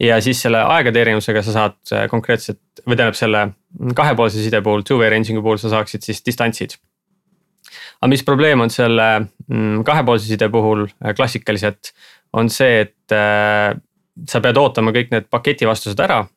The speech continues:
ehk siis, äh, kui sa tahad kümne majakaga suhelda, siis sul peab olema protokoll kümne majaka pikkune, ehk siis suht kiiresti sul protokoll läheb liiga pikaks. Ja siis põhimõtteliselt, äh, muutub see, noh, praktiliselt, äh, raskesti kasutatavaks.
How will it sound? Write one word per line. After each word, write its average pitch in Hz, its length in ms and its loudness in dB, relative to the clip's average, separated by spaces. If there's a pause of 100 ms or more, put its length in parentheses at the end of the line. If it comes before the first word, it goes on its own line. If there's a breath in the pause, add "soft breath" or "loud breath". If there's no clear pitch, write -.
ehk 113 160 0
siis, 110 380 -2 (100)
äh, 110 240 0 (240 loud breath)
kui - 80 -4
sa 117 160 2
tahad 113 160 -2
kümne 123 400 2 (400)
majakaga 123 400 -2
suhelda, 117 480 2
siis 110 160 -6
sul 107 160 -6
peab 104 160 -2
olema 107 320 2
protokoll 110 480 0
kümne 110 240 0
majaka 104 260 -2
pikkune, 104 440 -2
ehk - 100 -10
siis 107 160 -6 (300)
suht 120 180 -4
kiiresti 113 400 0
sul 110 160 -6
protokoll 117 400 0
läheb 107 160 0
liiga 110 160 0
pikaks. 127 540 -4 (640 soft breath)
Ja 110 460 2
siis 107 340 -4
põhimõtteliselt, 110 920 0
äh, 104 240 2 (160)
muutub 117 400 0
see, 104 340 0
noh, 104 140 -4 (140)
praktiliselt, 113 500 -4 (160)
äh, 107 340 -2
raskesti 117 480 -4
kasutatavaks. 110 720 -4